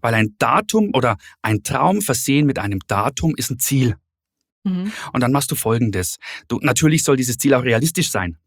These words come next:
Speaker 1: Also wenn du beschließt, morgen selbstständig zu machen und du bist heute <laughs> noch angestellt und du willst morgen dann
Speaker 2: Schwierig.
Speaker 1: durch deine Selbstständigkeit Millionär sein, dann funktioniert's
Speaker 2: Mhm.
Speaker 1: nicht.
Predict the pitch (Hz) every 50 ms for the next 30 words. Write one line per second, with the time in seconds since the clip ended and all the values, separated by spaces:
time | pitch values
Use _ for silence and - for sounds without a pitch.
0 | - - - - - 127 135 139 139 143 139 123 135 120 - 202 208 214 - -
1 | - 131 135 139 147 143 - 185 202 - - 123 117 120 - - 110 117 127 147
2 | 160 160 143 127 139 123 127 123 - 143 143 151 - - 190 - - 143 180 214
3 | 190 160 135 - - 143 165 170 - 143 139 139 131 127 123 - 123 123 131 147
4 | 160 170 156 127 123 131 139 175 226 220 202 202 262 120 117 117 113 - 139 139
5 | - - 143 139 127 - 127 127 131 127 131 135 135 131 131 135 147 160 165 170
6 | 160 160 170 160 165 - - 131 135 - 156 143 - - - - - - - 95
7 | - -